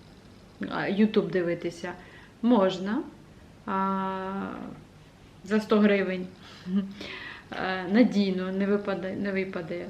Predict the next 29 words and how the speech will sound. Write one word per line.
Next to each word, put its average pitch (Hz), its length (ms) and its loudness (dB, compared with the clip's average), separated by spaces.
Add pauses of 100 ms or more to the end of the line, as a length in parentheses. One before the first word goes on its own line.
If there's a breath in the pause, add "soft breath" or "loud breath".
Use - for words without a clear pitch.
ну, 226 120 -2
принаймні 185 580 -4
з 170 40 -14
таких - 560 -8
вух, 180 200 -4
як 160 200 -4
у 175 40 -2
мене. 175 320 -4 (840 loud breath)
А 220 320 4
от, 220 300 2
е, 202 600 0
слухати 240 400 0
музику, 240 500 6
якщо 190 480 0
ви 185 120 -2
хочете 185 500 -8
слухати 185 420 -10
музику, 175 420 -8
я 220 120 -6
просто 190 320 -8
музику 180 380 -6
рідко 233 280 -2
дуже 175 240 -8
слухаю, 180 400 -8 (640 loud breath)
то 202 120 0
AirPods 196 880 0
набагато, 185 640 -6 (1160)
набагато 190 840 -4
краще. 180 640 -10